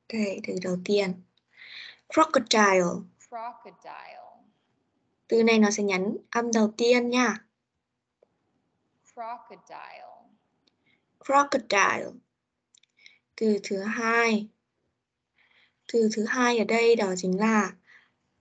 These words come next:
Speaker 1: elephant.
Speaker 2: Elephant.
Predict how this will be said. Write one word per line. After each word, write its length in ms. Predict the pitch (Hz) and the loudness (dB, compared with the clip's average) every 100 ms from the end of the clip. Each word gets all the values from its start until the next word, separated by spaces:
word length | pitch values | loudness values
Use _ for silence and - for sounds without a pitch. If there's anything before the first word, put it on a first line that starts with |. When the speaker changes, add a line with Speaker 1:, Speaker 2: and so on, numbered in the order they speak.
| - | -4
Speaker 1:
elephant. 640 | - 311 330 - 202 175 - - - _ _ _ _ _ _ _ _ _ _ _ | 2 4 4 2 -4 -4 -6 -14 -16 _ _ _ _ _ _ _ _ _ _ _
Speaker 2:
Elephant. 720 | - 233 240 220 190 _ 170 | -10 -8 -8 -12 -20 _ -20